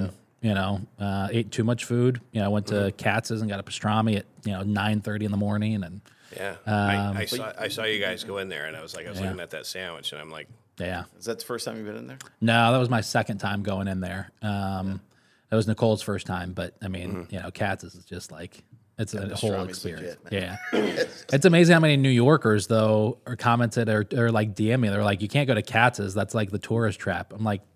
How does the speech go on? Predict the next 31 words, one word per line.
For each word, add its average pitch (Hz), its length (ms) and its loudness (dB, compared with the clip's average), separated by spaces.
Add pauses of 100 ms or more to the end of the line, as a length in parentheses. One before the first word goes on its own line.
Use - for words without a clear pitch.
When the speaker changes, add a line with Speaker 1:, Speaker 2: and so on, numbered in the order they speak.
Speaker 2:
"That's 127 160 -2
a 208 60 2
pretty 156 260 0
fucking 135 420 0
good 113 440 0
pastrami 117 480 2
sandwich. 104 480 -2 (400)
I 120 60 -2
don't 113 80 0
care 117 140 4
if 113 60 4
it's 104 80 2
a - 20 4
Speaker 3:
Call 156 100 2
it - 40 2
Speaker 2:
tourist 98 60 0
Speaker 3:
what 120 120 2
you 107 80 -6
Speaker 2:
trap." 104 100 -6
Speaker 3:
want. 143 300 2
Speaker 1:
But 147 100 4
you 143 60 -2
Speaker 3:
Like, 143 100 2
Speaker 1:
know 143 80 4
what? 143 120 6
Speaker 3:
it's, 147 120 2
Speaker 1:
It's 147 120 -2
Speaker 3:
it's 120 100 -4
Speaker 1:
like, 131 120 4
Speaker 3:
delicious 135 400 0
food, 101 340 -4